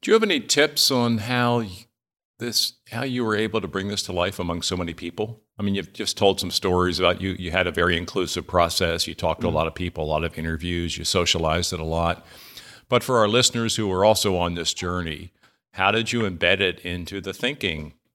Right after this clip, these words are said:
Speaker 1: and the, and make, and ha-, have everyone feel like this is their own, they can have their own personality and still live this purpose? How did you do that?
Speaker 2: Yeah,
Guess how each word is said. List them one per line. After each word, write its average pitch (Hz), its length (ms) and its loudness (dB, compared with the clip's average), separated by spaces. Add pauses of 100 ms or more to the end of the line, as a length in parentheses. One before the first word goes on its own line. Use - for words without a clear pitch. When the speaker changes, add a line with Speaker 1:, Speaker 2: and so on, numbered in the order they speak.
(520)
Speaker 1:
and 90 300 -6
the, 90 180 -4
and 90 200 -4
make, 98 280 -2
and 90 160 -10
ha-, 82 380 -10
have 104 240 2
everyone 107 340 0
feel 107 240 -2
like 98 200 0
this 107 180 -2
is 104 100 -6
their 92 220 0
own, 117 300 2
they 90 100 0
can 90 140 -6
have 90 180 -2
their 90 140 -4
own 92 120 -6
personality 95 680 -4
and 85 100 -6
still 90 260 -4
live 87 160 -6
this 92 160 -4
purpose? 98 380 -8
How 135 100 -2
did 143 160 -8
you 117 60 -8
do 123 160 -8
that? - 240 -14 (200)
Speaker 2:
Yeah, 143 380 10